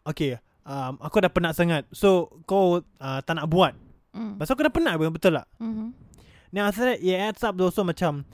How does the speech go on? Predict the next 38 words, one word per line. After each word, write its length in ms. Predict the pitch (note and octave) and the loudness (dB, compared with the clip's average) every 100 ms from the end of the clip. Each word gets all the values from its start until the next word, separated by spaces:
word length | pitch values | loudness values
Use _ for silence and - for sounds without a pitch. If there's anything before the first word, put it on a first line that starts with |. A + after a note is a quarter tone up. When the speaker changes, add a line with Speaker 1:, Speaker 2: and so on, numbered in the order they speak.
| - - | -20 -20
Speaker 1:
kau 140 | - E3 | -6 -4
ni 80 | |
malas 320 | E3 E3 F#3+ D3+ | 0 0 0 0
dah 160 | C#3+ | -2
datang. 240 | - A#2+ G#2 _ _ _ - - - _ - | -4 -10 -10 _ _ _ -20 -20 -20 _ -6
Kan? 240 | D#3 B2 | -6 -6
Air 160 | - F#3 | -4 0
badan 280 | F#3 G3+ G#3+ | 2 2 2
kau 80 | A#3+ | 0
start 240 | - G#3 | 0 -2
to 80 | G3 | -2
crash 260 | G3+ F#3+ | 0 0
down. 300 | E3 D#3 A2 - _ _ _ _ | 2 0 0 -14 _ _ _ _
Because 240 | - D#3+ G#3+ | -4 0 2
your 80 | F#3 | 4
body 220 | A3 C4 | 4 4
needs 320 | C4+ B3 - | 0 -4 -6
sleep 320 | A#3+ D4 C#4 | 0 0 0
and 160 | F#3 G#3+ | -6 -6
needs 160 | A3+ F3+ | -8 -8
rest. 540 | G3 A3 D3+ - - _ _ | -4 -4 -4 -10 -20 _ _
Speaker 2:
Mm. 320 | A#3+ F#3 F#3 - | -14 -14 -16 -20
Speaker 1:
But 160 | - F#3 | -2 0
now 160 | B3+ A#3+ | 0 -2
the 80 | |
problem 360 | F#3+ G3 F#3+ G3+ | 0 0 0 -2
is 160 | E3+ F#3 | -4 -4
that 120 | D3+ | -2
you 80 | D#3 | 0
don't 200 | F#3+ F#3+ | -2 -4
ha-, 180 | D#3+ - | -12 -14
you 160 | D#3 | -10
cannot, 320 | - E3 D3 | -6 -6 -6
you 120 | C3 C#3+ | -8 -6
don't 160 | D3 | -6
have 80 | D3 | -8
a 100 | C#3 | -10
choice. 340 | C3 A2 - | -12 -14 -16